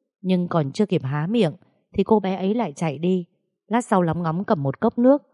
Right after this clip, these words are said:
và một ít bông băng quay lại. Bàn tay nhỏ bé luồn qua nan sắt rồi đặt đến trước mặt tôi. "Anh uống nước đi, uống nước xong sẽ không đau nữa." Tôi cảm thấy lý lẽ này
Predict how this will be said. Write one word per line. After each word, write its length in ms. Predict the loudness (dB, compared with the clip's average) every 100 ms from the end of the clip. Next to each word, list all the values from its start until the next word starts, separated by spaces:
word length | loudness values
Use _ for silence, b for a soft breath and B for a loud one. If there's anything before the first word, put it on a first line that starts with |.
| _
và 60 | -2
một 160 | -2 -2
ít 160 | -2 0
bông 160 | -2
băng 200 | 0 -4
quay 220 | -2 -2 0
lại. 300 | -2 -4 -8 _ _ _ _ _
Bàn 200 | -2 0
tay 160 | 0 0
nhỏ 240 | 0 0
bé 260 | 0 -2 2
luồn 260 | 2 2
qua 140 | 0 -2
nan 240 | -2 -4
sắt 220 | -4 -6 -6 _ _
rồi 120 | 0
đặt 200 | 0 0
đến 200 | 0 -2
trước 160 | 2 0
mặt 180 | 0 -4
tôi. 280 | 2 2 2 -2 _ _ _ _ _ _ _ _ _ _ _
"Anh 200 | -2 2
uống 180 | 2 4
nước 200 | 2 4
đi, 300 | 4 4 0 _ _ _
uống 220 | 2 4
nước 160 | 4 2
xong 260 | 2 2
sẽ 120 | 0 0
không 200 | 0 2
đau 220 | 2 2
nữa." 360 | 2 2 0 -4 _ _ _ _ _ _ _ _ -4
Tôi 100 | 0
cảm 200 | 0 0
thấy 200 | -2 0
lý 160 | 0
lẽ 180 | -2 -2
này 380 | -2 -2 -2